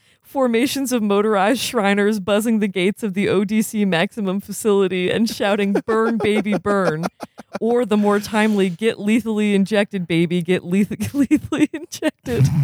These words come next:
Bruce Green's aunt, with her center-parted hair visibly graying under the pillbox hat and face obscured for three Ohio months behind the black mesh veil that fluttered from the pillbox hat, clutching little Bruce's head to her underwired bosom day after day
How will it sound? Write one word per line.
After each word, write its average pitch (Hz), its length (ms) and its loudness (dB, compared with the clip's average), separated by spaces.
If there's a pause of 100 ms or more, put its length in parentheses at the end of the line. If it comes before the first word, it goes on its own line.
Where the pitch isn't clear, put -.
(1400)
Bruce 285 260 0
Green's 262 320 0
aunt, 220 320 2
with - 140 -2
her 233 140 0
center-parted 208 800 0
hair 190 360 0
visibly 185 500 0
graying 175 540 2
under 170 200 0
the 156 140 -4
pillbox 180 580 0
hat 165 280 0
and 156 160 -4
face 156 440 -2
obscured 170 600 0
for 170 140 -4
three 175 300 2
Ohio 151 420 4
months 151 400 -2
behind 160 340 -2
the 151 60 -6
black 143 320 -2
mesh 147 280 -2
veil 151 320 4
that 135 140 -4
fluttered 151 400 -2
from 147 140 -8
the 143 80 -8
pillbox 139 520 -2
hat, 165 280 2 (460)
clutching 214 360 0
little 160 200 4
Bruce's 147 400 -6
head 160 320 0
to 165 160 -4
her 143 200 0
underwired 147 720 0
bosom 151 380 0
day 143 200 0
after 139 300 -2
day 139 420 2